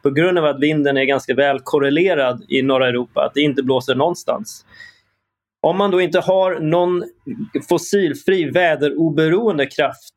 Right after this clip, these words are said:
att backa upp det systemet med, så kan man få problem. Problem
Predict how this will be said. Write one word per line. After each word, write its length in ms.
att 200
backa 240
upp 200
det 80
systemet 540
med, 300
så 180
kan 200
man 180
få 180
problem. 580
Problem 640